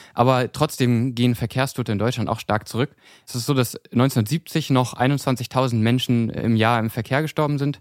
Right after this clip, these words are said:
und durch Dinge wie sicherere Autos, Geschwindigkeitsbegrenzungen, die an gefährlichen Stellen eingeführt werden oder Promillegrenzen, Gurtpflicht, Helmpflichten für MotorradfahrerInnen, durch diese ganzen Sachen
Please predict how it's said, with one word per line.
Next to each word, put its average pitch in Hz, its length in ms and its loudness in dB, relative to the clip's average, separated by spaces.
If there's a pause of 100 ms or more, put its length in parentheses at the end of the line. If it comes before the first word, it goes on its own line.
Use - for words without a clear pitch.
(440)
und 131 360 2
durch 127 140 2
Dinge 135 240 4
wie 123 80 2
sicherere 127 460 0
Autos, 127 500 0
Geschwindigkeitsbegrenzungen, 117 1080 -2
die 104 100 0
an 107 100 2
gefährlichen 123 440 -2
Stellen 117 280 0
eingeführt 107 420 -4
werden 98 220 0
oder 104 220 2 (200)
Promillegrenzen, 113 880 2
Gurtpflicht, 123 580 -2 (240)
Helmpflichten 131 600 -2
für 110 140 -8
MotorradfahrerInnen, 113 880 0 (260)
durch 131 160 0
diese 156 180 2
ganzen 143 260 -2
Sachen 139 300 0